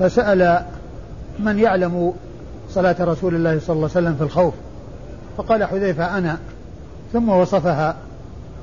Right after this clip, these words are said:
وبين أن النبي عليه الصلاة والسلام صلى بالناس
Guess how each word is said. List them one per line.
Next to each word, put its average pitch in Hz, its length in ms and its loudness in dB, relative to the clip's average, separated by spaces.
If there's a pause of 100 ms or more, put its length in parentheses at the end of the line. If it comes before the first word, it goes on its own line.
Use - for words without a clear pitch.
(280)
وبين 185 360 2
أن 180 160 0
النبي 175 360 4
عليه 160 260 4
الصلاة 156 220 0
والسلام 190 480 2 (920)
صلى 185 540 2 (760)
بالناس 180 440 0